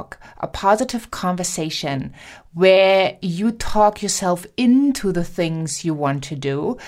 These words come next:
and that helps you to overcome the obstacles on your way, right? If you have a negative self-talk, well, then the spiral is just going down,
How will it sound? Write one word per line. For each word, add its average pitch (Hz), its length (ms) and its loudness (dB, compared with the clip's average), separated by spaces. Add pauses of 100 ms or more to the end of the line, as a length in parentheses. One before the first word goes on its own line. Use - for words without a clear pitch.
(300)
and 196 220 0
that 208 160 4
helps 240 340 -4
you 214 80 0
to 208 280 -4
overcome 185 840 2
the 156 140 0
obstacles 156 720 -4 (120)
on 160 240 0
your 147 220 -2
way, 131 380 -4 (320)
right? 196 260 4
If - 220 -6
you 190 80 -2
have 180 260 -2
a 170 60 -4
negative 180 520 0
self-talk, 156 800 0
well, 175 240 6
then 190 260 4
the 190 100 2
spiral 180 640 2
is - 180 -8
just 160 320 -8
going 156 400 0
down, 175 600 0